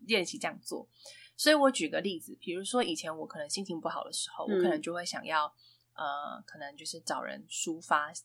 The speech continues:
Speaker 1: 情绪嘛，你可能就想要去喝酒啊，或者是你就会想要找一个，呃，你知道会听你说话的男生，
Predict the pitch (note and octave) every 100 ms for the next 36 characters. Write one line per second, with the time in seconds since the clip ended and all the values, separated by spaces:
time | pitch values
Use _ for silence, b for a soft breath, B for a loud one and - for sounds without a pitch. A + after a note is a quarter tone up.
0 | - - - C#3+ D#3 F#3+ D#3+ C3+ - C#3+
1 | C#3+ E3 C#3+ C#3 - - E3 D#3+ D3+ -
2 | - - A1 A1 G1+ - b b F#3+ E3+
3 | - - D#3+ D3 D#3 D#3 E3 C#3+ C#3 D#3
4 | C#3 - - C3 - - _ _ D#3+ D#3
5 | C#3+ C#3 C3+ B2+ D3+ D3+ F3+ G#3 G#3 -
6 | E3+ - D3 E3+ D3+ D3 - - C#3+ -